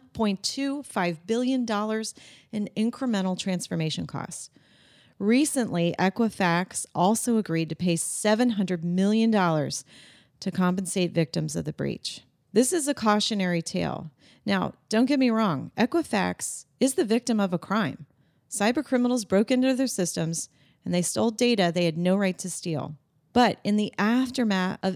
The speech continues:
Equifax, we all need to ask ourselves in the cybersecurity industry, what could have been done differently? Because we know it's not a matter of if, it's a matter of when. And so if you do everything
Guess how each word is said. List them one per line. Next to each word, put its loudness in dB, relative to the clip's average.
Equifax, -2
we 0
all 6
need 2
to -4
ask -2
ourselves -6
in 0
the 4
cybersecurity -2
industry, -2
what 2
could 0
have 0
been 2
done -2
differently? -4
Because -2
we 2
know 4
it's -4
not 0
a 0
matter 0
of -2
if, -2
it's -6
a -4
matter 0
of -2
when. 0
And -4
so 0
if -2
you 0
do 0
everything 0